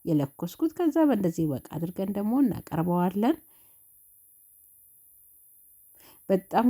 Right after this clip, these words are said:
ቆንጆ የእውነት ግሪሲሊ ነው። እንደዚህ አድርጋችሁ እናንተም ሰርታችሁ ሞክሩት። በእውነት በጣም ነው የሚጣፍጠው። ለሻይ ሰዓት ቁጭ ብለን አንዳንድ ጊዜ እንኳን እንዴት ቴሌቪዥን ስንመለከት እንደዚህ ይሆነናልና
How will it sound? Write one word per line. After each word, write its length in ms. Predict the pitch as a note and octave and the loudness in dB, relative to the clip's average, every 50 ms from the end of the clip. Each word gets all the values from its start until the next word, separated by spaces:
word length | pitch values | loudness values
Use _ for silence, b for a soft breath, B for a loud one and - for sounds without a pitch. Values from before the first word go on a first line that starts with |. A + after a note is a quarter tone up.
| A#3+ | 2
ቆንጆ 320 | - E3+ F3+ F3+ F3+ E3+ G#3+ B3 D#4+ C#4+ D4+ - _ _ - | 2 2 2 4 4 4 4 2 2 2 0 -4 _ _ -4
የእውነት 400 | F3 E3 E3+ F#3 A3 C4+ D4+ - - b b b b b - | 0 0 2 2 2 2 0 0 -4 b b b b b -2
ግሪሲሊ 420 | G#3+ G3+ A3 - - - A3+ G#3+ A3 G#3+ | 0 2 2 2 0 0 2 2 2 2
ነው። 180 | G#3+ G#3+ A3 C4 D#4+ | 2 2 4 4 4
እንደዚህ 340 | D4+ - G3 F#3 F3+ G3 | 4 4 2 2 2 2
አድርጋችሁ 500 | F#3+ F#3 F#3+ F#3+ F3+ G3 F#3 F#3+ - - | 2 2 0 -2 -2 -2 -2 -2 -2 -2
እናንተም 400 | G3 G3 F#3+ F3 F3 - A#3+ B3 B3+ | -2 0 0 0 0 2 2 0 0
ሰርታችሁ 640 | - - F3+ - - - F3 F3 - _ - C4 D4 D#4 B B B B B B | 0 -2 -6 -4 -4 -4 -4 -4 -4 _ 0 2 2 2 B B B B B B
ሞክሩት። 480 | G#3 A3+ B3 A#3+ - - - G3 F#3+ F#3 | 4 4 4 4 2 -2 -2 0 0 0
በእውነት 340 | - F3 C#3 F3+ G#3 B3 B3 | 0 0 0 2 2 0 -2
በጣም 280 | - - - - F3+ F3+ | -2 -4 -2 0 2 2
ነው 120 | F#3+ G3 G3 | 4 4 4
የሚጣፍጠው። 880 | G#3 G3+ F#3+ G3 G3+ - - - F#3+ F#3 - - G3 - - F3+ F#3+ | 4 4 2 2 0 -2 -2 -4 -4 -4 -4 -8 -8 -4 -2 0 2
ለሻይ 320 | F#3+ F#3 F3 - - F#3+ F#3+ | 2 2 0 0 -2 -4 -4
ሰዓት 360 | - - - - E3 F#3+ - - | -4 -4 -4 -2 -2 -2 -2 -2
ቁጭ 200 | - B3+ C4 - - | -2 -2 -2 -2 -2
ብለን 280 | G3+ F#3+ F#3+ F#3+ F#3 F#3 | -2 0 2 2 2 2
አንዳንድ 320 | F#3 F#3+ F#3 F3+ F#3 F#3 F#3 | 2 2 2 2 2 2 0
ጊዜ 160 | - F#3 F3+ F3+ | 0 0 2 2
እንኳን 300 | F3+ F#3 - A3+ C4 D4+ D4+ B B B B B B B - | 2 2 2 2 2 2 2 B B B B B B B -4
እንዴት 240 | G3+ F#3+ F#3 F3+ - | -2 0 0 0 0
ቴሌቪዥን 400 | - F3+ F3+ F3 F3 F3+ F3+ - | 0 2 2 2 2 0 -2 -2
ስንመለከት 720 | - F#3+ F#3+ F#3 F#3+ F#3 F3+ F#3 F#3+ F3+ - F#3 F3+ F#3 | -2 0 2 2 4 4 4 2 2 0 -2 -4 -2 0
እንደዚህ 400 | F#3 F3+ F3+ E3+ F3+ A3 C4 E4 - B B B B B B B | 0 2 2 2 2 2 2 2 2 B B B B B B B
ይሆነናልና 760 | - F#3+ A3 A3+ G#3 G3 F3 E3 D#3 D#3 F3+ F3 F3+ F#3+ G#3 | 0 2 4 6 6 6 4 4 2 2 2 2 2 2 2